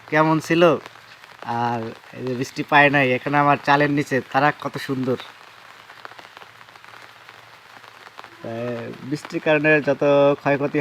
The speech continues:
হয় ফল গাছে। তো ভালো থাকেন আপনারা, সুস্থ থাকেন। আর বৃষ্টির ভিতরে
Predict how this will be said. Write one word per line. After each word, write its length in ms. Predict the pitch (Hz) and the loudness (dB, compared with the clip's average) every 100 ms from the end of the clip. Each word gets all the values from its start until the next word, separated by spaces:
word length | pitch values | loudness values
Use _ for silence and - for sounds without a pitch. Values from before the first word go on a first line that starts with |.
| 139 | 0
হয় 220 | 131 143 330 - - - - - - - | 0 0 -2 -14 -20 -20 -20 -20 -20 -4
ফল 180 | 135 131 | -2 0
গাছে। 300 | 135 - 143 247 - - - - - - - - - - - - - - - - - - - - - - - - - - - - - - - - | 0 -2 -2 -2 -4 -20 -20 -20 -20 -20 -20 -20 -20 -20 -20 -20 -20 -20 -20 -20 -20 -20 -20 -20 -20 -20 -20 -20 -20 -20 -20 -20 -20 -20 -20 -12
তো 60 | 131 117 | -10 -2
ভালো 140 | 143 147 | 2 6
থাকেন 240 | 156 160 156 | 6 8 6
আপনারা, 300 | 151 156 151 156 | 6 8 12 10
সুস্থ 300 | 170 147 - 156 - | 8 0 -2 -4 0
থাকেন। 400 | 139 151 147 156 180 143 | 2 8 8 8 10 10
আর 160 | 135 135 135 | 10 10 6
বৃষ্টির 280 | 127 135 156 143 | 0 0 2 2
ভিতরে 220 | 147 156 | 4 2